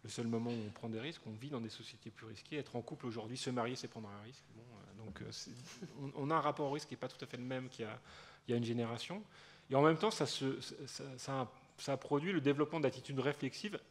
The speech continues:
au niveau individuel. Donc on se pose la question de savoir qui on est, beaucoup plus souvent, mais aussi on se pose la question de, de, de savoir comment on peut définir qui on est. Donc on, on n'a pas juste un, une problématique identitaire,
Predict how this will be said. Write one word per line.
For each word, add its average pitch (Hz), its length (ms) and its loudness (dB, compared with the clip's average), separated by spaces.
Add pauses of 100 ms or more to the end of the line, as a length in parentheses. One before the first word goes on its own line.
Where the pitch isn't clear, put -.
(120)
au 123 80 -4
niveau 123 200 -2
individuel. 123 580 -2
Donc 127 160 -6
on 123 60 -8
se 135 140 -4
pose 139 240 -2
la 120 80 2
question 135 240 -6
de 127 60 -8
savoir 123 240 -4
qui - 160 -4
on 156 160 -2
est, 190 100 -4 (220)
beaucoup 135 180 -10
plus 143 140 -12
souvent, 165 320 -6 (720)
mais 123 100 2
aussi 208 560 0 (240)
on 123 60 -12
se 135 100 -12
pose 143 180 -8
la 135 80 -2
question 143 300 -10 (200)
de, 113 160 -12
de, 117 360 -16
de 113 40 -14
savoir 131 420 -10
comment 185 440 0 (440)
on 123 40 -4
peut 180 200 2
définir 170 480 2
qui - 160 -8
on 139 160 -6
est. 110 120 -10 (220)
Donc 123 160 -20
on, 127 440 -16
on - 20 -12
n'a 139 100 -4
pas 185 180 -2
juste 170 200 -10 (400)
un, 123 200 -10
une 127 80 -8
problématique 135 600 0
identitaire, 156 680 0